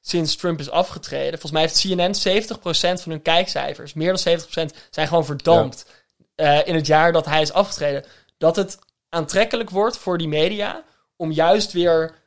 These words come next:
Speaker 1: zo'n strijd als
Speaker 2: Ja.
Speaker 1: self-fulfilling prophecy te creëren. Ehm, of denk jij dat die,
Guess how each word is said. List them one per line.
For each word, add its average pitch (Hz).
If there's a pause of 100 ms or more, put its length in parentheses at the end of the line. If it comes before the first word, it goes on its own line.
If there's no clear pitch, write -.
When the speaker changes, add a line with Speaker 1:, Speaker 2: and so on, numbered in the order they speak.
(140)
Speaker 1:
zo'n 160
strijd 175
als 156
Speaker 2:
Ja. 113
Speaker 1:
self-fulfilling 170
prophecy 185
te 151
creëren. 165 (480)
Ehm, 156
of 196
denk 208
jij 196
dat 190
die, 180